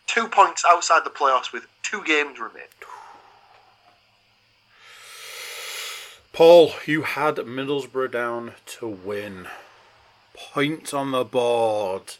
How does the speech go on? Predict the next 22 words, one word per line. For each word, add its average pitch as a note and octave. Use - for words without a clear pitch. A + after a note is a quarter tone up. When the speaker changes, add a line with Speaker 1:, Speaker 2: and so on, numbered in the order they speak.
Speaker 2:
Brings B2
it G2+
back F#2+
from F#2
the E2+
previous A#2+
game G2+
to, F#2
uh, F2
pull D#3+
out B2+
further A2
into G2
the E2
lead. E2+
Stu A#2
couldn't C#3+
even C#3
get C3+
the A#2+
technicality C3+
points G2